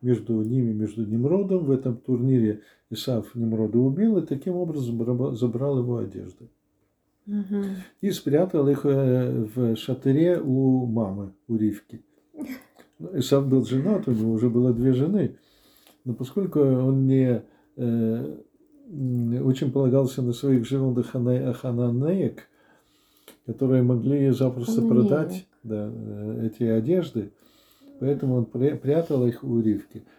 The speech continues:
Speaker 1: А для того, чтобы, а, для, э,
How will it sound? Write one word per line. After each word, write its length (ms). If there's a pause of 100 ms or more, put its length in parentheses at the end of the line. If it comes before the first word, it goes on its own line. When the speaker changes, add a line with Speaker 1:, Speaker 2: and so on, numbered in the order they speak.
(140)
Speaker 1:
А 80
для 180
того, 240
чтобы, 440 (920)
а, 420 (180)
для, 560 (640)
э, 220